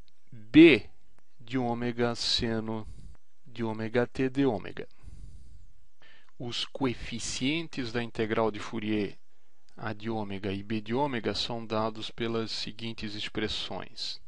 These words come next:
A de ômega é um sobre π, integral de menos a mais infinito de f de t cosseno de ômega t dt.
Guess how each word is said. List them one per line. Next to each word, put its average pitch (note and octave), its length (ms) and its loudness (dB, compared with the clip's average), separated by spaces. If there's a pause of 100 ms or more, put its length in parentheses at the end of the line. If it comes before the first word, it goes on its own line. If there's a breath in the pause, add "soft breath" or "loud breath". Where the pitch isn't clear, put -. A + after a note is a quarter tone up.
(160)
A B2 120 -4
de A2 180 -6
ômega G#2 580 -2
é G#2 360 0 (240)
um D3 200 -8
sobre F#2 560 -6 (280)
π, D#3 280 -2 (240)
integral A2+ 720 2
de G#2 160 -6
menos G2 880 -6 (340)
a A#2+ 140 -4
mais G2 380 -6
infinito C3 720 -2
de G#2 360 -6 (600)
f C#3+ 360 -2
de A#2 160 -8 (160)
t A#2+ 320 0 (480)
cosseno A#2+ 680 -2
de A2 140 -4
ômega A2 420 0
t - 240 -4
dt. G2+ 480 -6